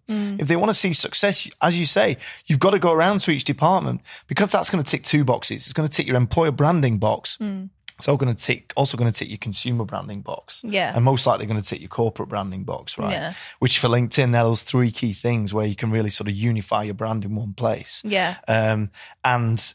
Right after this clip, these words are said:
Speaker 2: yeah, it's sometimes, you know, it is so much beneficial, 'cause it's so beneficial because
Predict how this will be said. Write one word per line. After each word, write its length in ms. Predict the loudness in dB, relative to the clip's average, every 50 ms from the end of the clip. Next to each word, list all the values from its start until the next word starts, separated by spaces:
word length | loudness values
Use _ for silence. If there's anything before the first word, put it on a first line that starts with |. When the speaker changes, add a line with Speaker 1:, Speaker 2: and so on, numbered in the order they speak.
| -4 0
Speaker 2:
yeah, 280 | 2 4 4 4 4 2
it's 500 | 0 -2 -2 0 0 2 2 2 2 0 0
sometimes, 760 | 0 2 4 4 4 4 4 4 4 4 2 0 0 -2 -4 -2
you 80 | -2 0
know, 140 | 0 0 0
it 100 | 0 0
is 280 | 0 2 2 2 2
so 180 | 4 4 2 2
much 160 | 0 -2 -2
beneficial, 460 | 0 0 0 0 -2 -2 -2 -2 -4 -2
'cause 140 | -4 -4 -4
it's 260 | -4 -8 -4 0 2
so 240 | 4 4 4 4 4
beneficial 540 | 2 2 2 2 0 0 -2 -2 -2 -4 -4
because 460 | -4 -4 -2 0 2 2 2 0